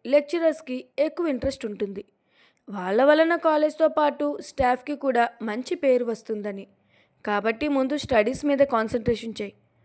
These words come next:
ఆటోమేటిక్‌గా స్రవంతి మేడంకి నీ మీద గుడ్ ఇంప్రెషన్ వస్తుంది.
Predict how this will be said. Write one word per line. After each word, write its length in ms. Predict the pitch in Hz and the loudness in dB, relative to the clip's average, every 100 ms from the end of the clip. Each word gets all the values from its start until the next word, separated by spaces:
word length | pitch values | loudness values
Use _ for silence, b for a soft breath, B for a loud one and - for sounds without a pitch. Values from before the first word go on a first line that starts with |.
| _ _ - | _ _ 0
ఆటోమేటిక్‌గా 680 | 294 311 392 392 359 349 370 | 0 2 2 2 0 0 0
స్రవంతి 440 | 330 302 311 359 | 2 2 2 2
మేడంకి 420 | 330 320 320 330 | 2 2 0 0
నీ 120 | 311 | 0
మీద 240 | 285 285 277 | 2 2 2
గుడ్ 280 | 294 277 339 | 2 0 0
ఇంప్రెషన్ 460 | 320 311 - 311 | -2 -4 -4 -2
వస్తుంది. 520 | 269 233 240 226 220 | -2 -2 -4 -6 -6